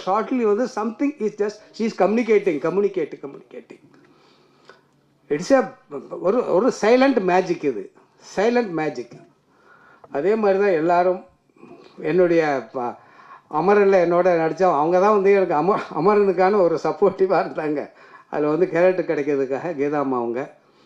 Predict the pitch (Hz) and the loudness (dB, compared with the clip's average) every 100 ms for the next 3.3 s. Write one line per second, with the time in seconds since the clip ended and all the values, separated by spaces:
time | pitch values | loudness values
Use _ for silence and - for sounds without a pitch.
0 | _ - - - 156 208 190 143 120 113 | _ -20 -12 -8 -2 0 2 0 -4 -10
1 | - - - 165 196 190 170 180 180 180 | -18 -20 -6 2 2 4 2 2 2 2
2 | 165 170 180 160 147 143 143 131 123 120 | 0 0 0 0 -2 -2 -2 -4 -4 -6
3 | 120 156 | -6 -8